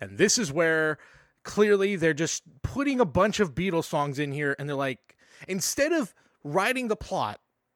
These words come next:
and then saying, "Where do certain songs fit?" they put all the songs down and then said, "How do we write a plot around this?"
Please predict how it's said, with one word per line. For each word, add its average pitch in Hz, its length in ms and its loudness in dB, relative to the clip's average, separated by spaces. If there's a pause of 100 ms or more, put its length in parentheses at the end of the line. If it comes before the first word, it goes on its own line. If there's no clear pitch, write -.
(400)
and 185 180 0
then 180 140 2
saying, 160 420 -2
"Where 170 420 2
do 170 320 -4
certain 165 360 -4
songs 147 400 -2
fit?" 110 300 -6 (760)
they 147 120 2
put 254 200 4
all 233 140 10
the 180 140 4
songs 175 500 2
down 117 320 0
and 127 100 -6
then 123 140 -4
said, 123 300 -2 (180)
"How 170 220 0
do 185 80 2
we 180 120 4
write 147 240 4
a 127 40 -2
plot 127 320 -2
around 101 340 -10
this?" - 400 -14